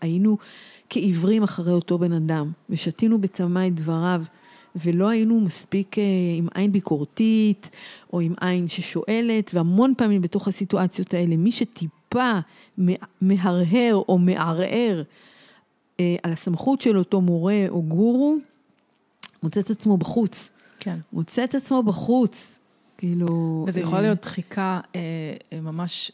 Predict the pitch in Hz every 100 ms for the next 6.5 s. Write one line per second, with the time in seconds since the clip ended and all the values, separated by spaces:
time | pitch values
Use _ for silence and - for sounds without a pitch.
0 | - 165 - - 226 190 233 - 185 165
1 | 165 165 170 220 294 208 196 208 269 320
2 | 277 294 277 - - _ _ _ 196 -
3 | 294 269 262 302 240 254 277 262 233 277
4 | 208 170 165 175 190 190 165 170 185 226
5 | 220 226 226 262 269 254 247 240 262 247
6 | 254 - 175 180 -